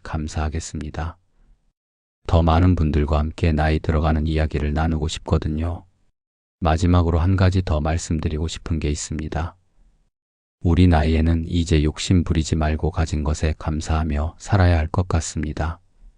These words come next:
더 가지려고 애쓰다가 있는 것마저 잃을 수 있으니까요. 건강하고 가족이 있고 오늘 하루를 무사히 보낼 수 있다면 그것으로 충분하지 않을까요?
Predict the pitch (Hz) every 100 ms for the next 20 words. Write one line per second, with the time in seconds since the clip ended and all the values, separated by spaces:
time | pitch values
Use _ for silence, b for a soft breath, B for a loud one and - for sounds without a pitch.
0 | _ _ _ _ _ _ - 87 80 85
1 | 78 80 80 78 80 78 - - 80 78
2 | 76 78 78 78 76 - 73 69 82 80
3 | - 82 - 80 73 - 80 73 78 -
4 | _ _ _ _ _ _ _ - 80 78
5 | 85 80 71 80 76 73 - - 76 80
6 | 78 73 - 73 71 - _ - 78 85
7 | 90 95 95 92 80 80 - 80 80 78
8 | 73 76 - 80 - 71 76 76 - -
9 | - 85 78 80 76 - 98 92 90 78
10 | 78 80 82 - 76 92